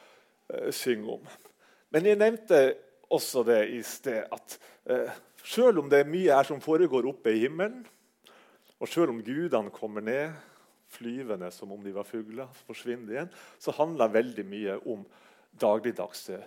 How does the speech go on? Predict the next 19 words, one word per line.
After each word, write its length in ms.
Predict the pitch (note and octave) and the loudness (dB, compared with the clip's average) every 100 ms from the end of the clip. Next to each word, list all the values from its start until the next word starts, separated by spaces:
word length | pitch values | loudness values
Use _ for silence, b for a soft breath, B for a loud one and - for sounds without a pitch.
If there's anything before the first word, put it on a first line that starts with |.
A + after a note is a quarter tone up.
| _ | _
gjøremål. 720 | - A#2 G#2+ F#2+ G2 G2 F#2+ - - _ B B B B - | -12 -4 -4 -4 -8 -10 -12 -20 -20 _ B B B B 4
Og 240 | E3 E3+ | 6 6
i 160 | F#3 G3+ | 2 6
en 100 | A3 | 6
viss 240 | A3 C#4 - | 6 -6 -4
forstand 480 | F#3 - G3 G3+ C#3+ | -4 2 2 2 0
så, 340 | - E3 C3+ - - | -2 -2 -2 -4 -8
eh, 240 | - C3 - - _ - | -10 -12 -12 -20 _ -2
kan 180 | A3 A3+ | -2 0
man 160 | F3 | -4
si 280 | D#3 A3 F#3 | -4 -6 -2
at 160 | A2+ - | -2 -2
Odysseen 560 | D3 D#3+ - A3+ F#3 | -6 -6 -2 2 4
er 100 | B2+ | 4
bygd 380 | C#3 B2+ D#3+ E3 | -2 -2 -6 -6
opp 220 | C4+ - - | -12 -14 -20
på 100 | - | -8
denne 280 | G#2 G#2 G#2 | -2 -2 -4
måten. 320 | G2+ F#2 - | -8 -8 -10